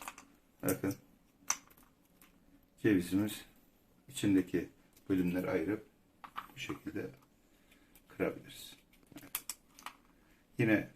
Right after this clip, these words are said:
yukarıdan aşağı ve yan tarafa bastırıyoruz.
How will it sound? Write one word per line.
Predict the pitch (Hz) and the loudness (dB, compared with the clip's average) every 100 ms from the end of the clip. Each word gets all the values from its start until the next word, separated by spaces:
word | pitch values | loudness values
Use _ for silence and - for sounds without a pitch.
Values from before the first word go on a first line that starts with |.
| - _ _ | -20 _ _
yukarıdan | 113 113 104 101 - | 2 6 6 6 2
aşağı | 95 - 95 95 - - - - | 2 2 0 -2 -8 -20 -20 -2
ve | 101 101 - - - _ _ | -2 -2 -6 -20 -20 _ _
yan | 110 95 87 | 4 4 2
tarafa | 82 - 87 | -6 -6 2
bastırıyoruz. | - 87 - 101 110 110 113 - | 2 2 -4 2 2 2 -4 -10